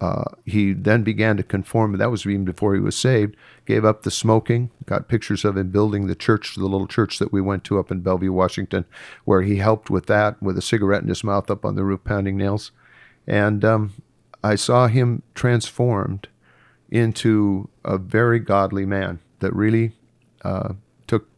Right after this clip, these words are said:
God's word seriously. They began tithing regularly. They became very faithful. Our home became the center of social, um, uh, some of the social events in our church, uh, very regularly.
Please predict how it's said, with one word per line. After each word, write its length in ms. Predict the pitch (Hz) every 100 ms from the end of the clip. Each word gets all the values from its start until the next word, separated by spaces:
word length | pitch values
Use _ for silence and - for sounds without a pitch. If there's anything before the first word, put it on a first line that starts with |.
| -
God's 320 | 98 95 92
word 260 | 101 98 95
seriously. 760 | - 110 113 107 - 107 107 - _ - _ _
They 100 | 101
began 380 | 98 90 95 90
tithing 640 | - 110 110 113 117 117 117
regularly. 800 | 104 104 101 101 101 101 104 - _ _ _ _
They 140 | 98
became 560 | 92 90 104 101 95 -
very 380 | 101 98 104 104
faithful. 640 | - 107 110 - 113 117 -
Our 200 | 95 92
home 240 | 107 104
became 400 | 101 90 113 98
the 80 | 90
center 480 | - 117 110 107 92
of 140 | 85
social, 640 | - - 110 - 104 98 - _ _ _ _ _ -
um, 720 | 95 92 92 95 98 - - -
uh, 580 | 95 50 50 50 -
some 220 | - - 104
of 80 |
the 60 | 92
social 400 | - 120 - 107
events 320 | 95 110 -
in 80 | 107
our 140 | 98
church, 580 | 92 - 123 123 - - -
uh, 240 | 95 98
very 240 | 90 101 101
regularly. 720 | 95 104 117 117 117 127 127